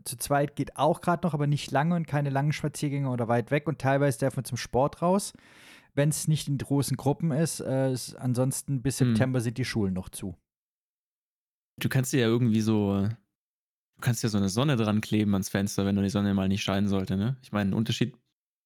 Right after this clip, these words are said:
Speaker 2: siehst du ja
Speaker 1: Scheint
Speaker 2: nicht.
Speaker 1: mir ständig aus dem Arsch, das soll reichen.
Speaker 2: <laughs>
Speaker 1: So, wir haben für heute sogar ein Thema, äh, auserkoren.
Speaker 2: Mhm.
Speaker 1: Um mal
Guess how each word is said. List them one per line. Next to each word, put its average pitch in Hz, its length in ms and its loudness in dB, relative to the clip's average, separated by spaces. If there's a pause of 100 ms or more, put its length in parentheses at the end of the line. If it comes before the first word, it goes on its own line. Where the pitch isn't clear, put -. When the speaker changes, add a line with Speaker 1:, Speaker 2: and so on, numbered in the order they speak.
(120)
Speaker 2:
siehst 127 180 0
du 98 60 2
ja 95 60 2
Speaker 1:
Scheint 123 120 4
Speaker 2:
nicht. 117 80 -6
Speaker 1:
mir 131 80 0
ständig 131 380 2
aus 127 140 0
dem 123 100 0
Arsch, 127 320 2
das 120 120 -4
soll 120 140 0
reichen. 107 420 2
Speaker 2:
<laughs> 131 60 4
Speaker 1:
So, 170 160 6 (640)
wir 143 100 4
haben 233 200 4
für 156 160 2
heute 190 180 0
sogar 170 220 0
ein 151 140 -4
Thema, 123 640 2
äh, 117 80 0 (100)
auserkoren. 123 1160 2 (920)
Speaker 2:
Mhm. 101 420 0 (360)
Speaker 1:
Um 127 260 2
mal 107 540 0